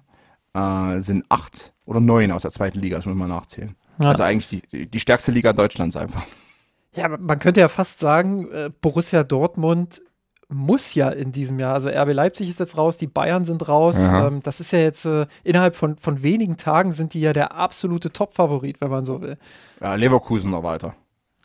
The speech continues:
Speaker 2: Ja,
Speaker 1: Haben sich
Speaker 2: gut.
Speaker 1: auch nicht mit Ruhm gekleckert.
Speaker 2: Aber Dortmund ist ja
Speaker 1: Fünf zwei.
Speaker 2: Pokalmannschaft, also die, die
Speaker 1: Aha.
Speaker 2: müssen. Äh, mit Edin Terzic als Pokaltrainer.
Speaker 1: <laughs> Ja, ähm,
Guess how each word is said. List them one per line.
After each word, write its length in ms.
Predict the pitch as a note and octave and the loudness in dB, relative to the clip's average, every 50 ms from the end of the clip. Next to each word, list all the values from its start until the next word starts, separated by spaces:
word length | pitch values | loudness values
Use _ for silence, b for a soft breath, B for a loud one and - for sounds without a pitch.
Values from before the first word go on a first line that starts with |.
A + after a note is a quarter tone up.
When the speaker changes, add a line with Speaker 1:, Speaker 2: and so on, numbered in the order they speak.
| _ _ | _ _
Speaker 2:
Ja, 200 | - C3+ C3 C3 | -10 -8 -2 0
Speaker 1:
Haben 120 | F#2+ G2+ | 0 0
sich 80 | B2+ B2 | 2 2
Speaker 2:
gut. 80 | - | 2
Speaker 1:
auch 60 | A2+ | 2
nicht 160 | A2+ A2+ - - | 0 -2 -2 -4
mit 100 | A2 G#2 | -4 0
Ruhm 200 | A#2 D3+ E3+ D#3+ | 2 2 2 2
gekleckert. 580 | C3+ - - C3+ C3+ C#3 - D#3 E3 E3+ - | 2 0 0 2 2 4 4 2 2 2 -2
Speaker 2:
Aber 160 | C#3+ C#3 C#3+ | -4 -4 0
Dortmund 320 | C3+ D3 C#3 C#3 C3 E3 D3+ | 4 6 6 6 6 4 4
ist 80 | C#3+ | 4
ja 80 | - D#3+ | 4 4
Speaker 1:
Fünf 140 | - - E3+ | 4 4 4
zwei. 0 | |
Speaker 2:
Pokalmannschaft, 680 | - D#3+ D#3+ D#3+ C#3+ B2+ A2+ - - - - - - | 4 4 4 4 4 0 -4 -4 -6 -6 -6 -8 -12
also 340 | G#3 F3 D#3 C3 - C#3+ - _ _ _ | -12 -12 -10 -12 -12 -12 -14 _ _ _
die, 120 | - C#3 | -10 -10
die 120 | - - C#3 | -8 -2 0
Speaker 1:
Aha. 100 | A#2 C#3 | 0 2
Speaker 2:
müssen. 260 | D3 C#3+ - C#3+ - - _ _ _ _ _ _ _ _ _ _ A#3 | 0 0 -4 -8 -12 -16 _ _ _ _ _ _ _ _ _ _ -18
Äh, 140 | - - - | -16 -14 -6
mit 180 | C#3+ D3 D3 | -4 -4 -2
Edin 240 | D#3 D#3 C#3+ D3 C#3+ | 0 0 2 2 0
Terzic 480 | C#3 - C#3+ D3+ F3 E3+ F3+ E3+ - - | 2 4 4 4 4 4 0 -2 -4 -6
als 160 | D#3 D3 - | -8 -8 -6
Pokaltrainer. 800 | - - D#3 - - C#3+ D3+ E3 - - F3+ E3+ E3+ E3+ E3 E3+ b b b b b b b b b _ | -6 -6 -6 0 0 0 0 0 0 0 0 2 2 0 -2 -4 b b b b b b b b b _
Speaker 1:
<laughs> 80 | G#2+ - - - _ - G2 - _ - G#2+ - _ _ - - - B B F2 F#2+ G2 G2 G#2 G#2 G2+ G2+ G2+ F#2+ F2+ F2 - | -10 -10 -10 -14 _ -18 -18 -16 _ -16 -16 -16 _ _ -20 -20 -18 B B -14 -12 -10 -8 -8 -6 -6 -6 -6 -8 -10 -12 -14
Ja, 720 | - G2+ A2 G#2 G2+ G#2 F2+ E2+ F2 F#2 F#2+ F#2+ F#2+ - b b b b b _ _ _ _ | -12 -12 -8 -4 0 0 2 6 6 6 6 6 4 2 b b b b b _ _ _ _
ähm, 600 | F#2+ F#2+ F#2+ F#2+ F#2 F#2+ F#2+ F#2 F#2 F#2+ F#2+ F#2 | -4 -2 0 0 0 0 -2 -2 -2 -2 -4 -4